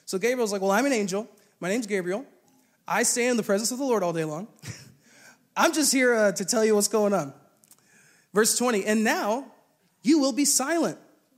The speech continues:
and not be able to speak until the day this happens, because you did not believe my words, which will come true at their appointed time."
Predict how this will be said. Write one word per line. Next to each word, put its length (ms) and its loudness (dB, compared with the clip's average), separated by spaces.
and 140 2
not 180 2
be 140 2
able 140 0
to 80 0
speak 320 -2
until 240 -4
the 80 -2
day 160 0
this 160 -4
happens, 340 -2
because 280 -6
you 100 -8
did 260 -4
not 260 -4
believe 380 -2
my 160 -4
words, 500 -4
which 200 -4
will 100 -4
come 400 -6
true 640 -6
at 180 -8
their 220 -2
appointed 520 -10
time." 500 -8